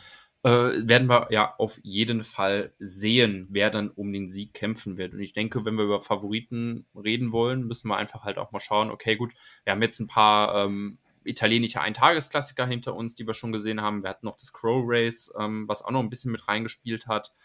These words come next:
Und jetzt mal rein so in die Runde gefragt, ähm, wer hat denn aus eurer Sicht, oder wenn ihr jetzt erstmal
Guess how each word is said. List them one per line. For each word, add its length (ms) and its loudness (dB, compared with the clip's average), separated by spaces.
Und 520 0
jetzt 360 -6
mal 480 4
rein 360 4
so 140 0
in 100 -2
die 80 0
Runde 320 0
gefragt, 680 -2
ähm, 420 0
wer 880 2
hat 300 4
denn 120 0
aus 320 -6
eurer 340 2
Sicht, 280 -6
oder 140 0
wenn 100 -2
ihr 80 -2
jetzt 220 -2
erstmal 560 -4